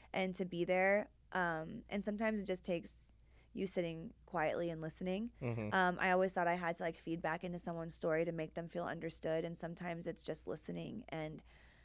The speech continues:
Speaker 1: um, I've learned that so much with podcasting. It's taught me patience and presence, and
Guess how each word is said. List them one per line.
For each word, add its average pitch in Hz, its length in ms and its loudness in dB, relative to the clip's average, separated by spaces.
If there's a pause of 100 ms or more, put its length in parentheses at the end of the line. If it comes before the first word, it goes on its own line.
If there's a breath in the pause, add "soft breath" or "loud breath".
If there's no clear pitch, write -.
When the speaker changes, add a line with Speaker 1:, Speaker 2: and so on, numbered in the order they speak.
(280 soft breath)
Speaker 1:
um, 156 480 -2 (520)
I've 190 220 8
learned 190 240 2
that 185 160 2
so 180 220 0
much 175 180 2
with 185 160 -2
podcasting. 185 840 2
It's - 160 0
taught 175 260 2
me 175 260 -4
patience 175 600 -2
and 165 260 -4
presence, 165 600 -2
and 160 400 -4